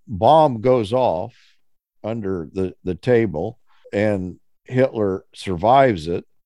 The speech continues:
he proclaims himself then truly in God's providence, that God has preserved him.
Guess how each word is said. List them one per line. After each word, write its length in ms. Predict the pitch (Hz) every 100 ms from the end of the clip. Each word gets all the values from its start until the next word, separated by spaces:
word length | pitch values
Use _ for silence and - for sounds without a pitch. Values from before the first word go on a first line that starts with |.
| _ _ _ _ _ -
he 300 | 165 170 143 -
proclaims 800 | 131 - 156 170 160 139 104 - _
himself 760 | - 127 113 - 147 143 117 -
then 300 | 104 123 113
truly 580 | - - 190 170 123 98
in 400 | 87 123 117 87
God's 380 | 120 127 110 80
providence, 920 | _ 113 98 76 64 57 _ - - _ _ _ _ _
that 300 | 113 123 92
God 360 | 98 147 160 135
has 180 | 113 92
preserved 680 | - 87 87 101 101 90
him. 260 | 90 87 78